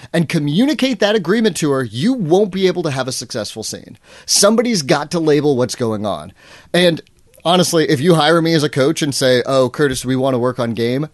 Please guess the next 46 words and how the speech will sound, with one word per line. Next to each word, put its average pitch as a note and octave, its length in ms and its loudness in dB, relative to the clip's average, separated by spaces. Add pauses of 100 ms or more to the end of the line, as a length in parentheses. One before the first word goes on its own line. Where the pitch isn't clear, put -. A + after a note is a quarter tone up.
(100)
I C3+ 80 -2
can C3 300 -2
guarantee E3 760 2
I'm B2+ 140 -2
gonna D3 160 2
spend C#3 340 -2
our C3+ 120 0
time A#2+ 340 -4
working A#2+ 320 -2
on A#2 160 -2
framing A#2+ 480 -2
the G#2+ 80 -2
game. - 360 -8 (380)
And D#3 140 -2 (100)
only G#3 320 4
when A3 180 4
you G3+ 100 4
have F3+ 180 0
that D#3+ 240 0
down, D#3 480 0 (120)
then C#3 440 0
we'll D#3 100 4
move C3+ 240 0
on A#2+ 140 0
to G#2+ 160 -6
everything A2+ 400 -4
else. G2+ 340 -8 (400)
Justifying, A#2+ 920 0
making D3+ 320 2
those C3+ 200 0
next B2+ 360 0
game A#2 320 -2
moves, G2+ 340 -8 (260)
giving E3+ 280 2
that C#3+ 160 -2
game C#3+ 340 0
space C3 360 -4
to B2 100 -8
breathe, G#2 400 -6
all B2 240 -4
of G#2 80 -6
that. F#2+ 240 -6 (340)
And F3+ 100 2
that's A3 180 0
why A#3+ 180 0
that's F#3 360 -2